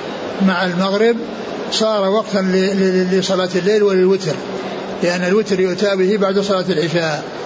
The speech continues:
آه، إن أديت وحدها في زمنها أو أديت متقدمة أو مجموعة مع، آه، المغرب، فإنه من حين فراغ، الفراغ من صلاة العشاء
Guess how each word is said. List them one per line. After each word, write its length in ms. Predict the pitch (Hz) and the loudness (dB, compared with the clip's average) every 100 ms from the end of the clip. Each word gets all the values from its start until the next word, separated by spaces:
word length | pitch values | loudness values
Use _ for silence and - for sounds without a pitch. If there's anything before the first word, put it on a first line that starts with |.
| - - - - - - | -10 -10 -10 -10 -8 -2
آه، 460 | 202 170 180 196 208 | 0 2 0 0 0
إن 140 | 190 190 | 0 0
أديت 500 | 202 175 180 175 202 | 0 0 0 0 -2
وحدها 460 | 202 - 175 180 | -2 -2 -2 -2
في 160 | 160 175 | 0 0
زمنها 600 | 170 175 190 202 220 240 269 - - - - - | 0 0 0 0 0 -2 -6 -10 -8 -8 -6 -2
أو 260 | 220 208 | 0 0
أديت 300 | 233 214 196 185 | 0 0 -2 0
متقدمة 880 | 185 185 185 190 160 214 196 190 185 185 | 0 0 -2 -2 -2 -2 0 0 -2 -2
أو 60 | 180 | 0
مجموعة 760 | 180 156 220 202 185 180 175 190 - - - - | 0 0 2 2 0 -2 -2 -4 -8 -10 -10 -4
مع، 400 | 190 165 180 175 180 - - - - | -2 0 0 -2 -4 -6 -10 -10 -4
آه، 300 | 202 175 185 180 175 180 | -2 0 0 0 0 0
المغرب، 440 | 170 196 202 226 233 - - - - - | 0 0 2 2 0 -4 -10 -10 -6 -4
فإنه 400 | 180 196 180 185 | -2 0 0 0
من 140 | 185 | 0
حين 360 | 180 233 214 165 | 0 0 0 0
فراغ، 540 | 180 190 185 175 175 175 - - | 0 0 0 0 0 -2 -8 -4
الفراغ 440 | 208 175 185 185 175 | -2 0 0 0 -2
من 160 | 180 | -2
صلاة 320 | 170 185 180 170 | -2 -2 -2 -2
العشاء 540 | 165 175 175 175 175 | 0 0 0 0 -2